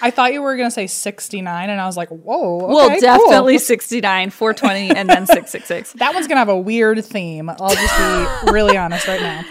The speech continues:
Speaker 2: Um, I will say real quick before we read this awesome stories that you all submitted, um, our next listener episode is number one fif-, no, <laughs> is number fifty,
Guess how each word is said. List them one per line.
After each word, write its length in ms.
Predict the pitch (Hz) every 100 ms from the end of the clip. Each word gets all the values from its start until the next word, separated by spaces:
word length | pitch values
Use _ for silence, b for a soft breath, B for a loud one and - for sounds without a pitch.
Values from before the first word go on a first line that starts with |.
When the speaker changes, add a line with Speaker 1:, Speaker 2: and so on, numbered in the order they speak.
| B -
Speaker 2:
Um, 380 | 226 233 226 220
I 80 | 240
will 160 | 262 320
say 400 | 339 320 311 - _ -
real 240 | 196 254 269
quick 300 | 269 262 262
before 260 | 254 240
we 140 | 233 214
read 260 | 180 196
this 300 | 208 - - -
awesome 300 | 190 196 226
stories 320 | - 196 214 214
that 140 | -
you 120 | 220
all 100 | 226
submitted, 520 | - 233 247 262 262 -
um, 380 | 196 185 180 185 _ b b b -
our 220 | 208 226
next 540 | 202 190 262 - - -
listener 400 | 175 294 - 285
episode 320 | 254 - 226
is 180 | 208 196
number 280 | 202 196 185
one 380 | 165 165 190 226
fif-, 520 | - - - 196 262 190
no, 220 | 196 -
<laughs> 200 | - -
is 280 | 233 - 247
number 300 | 254 285 269
fifty, 640 | - - 208 - - 240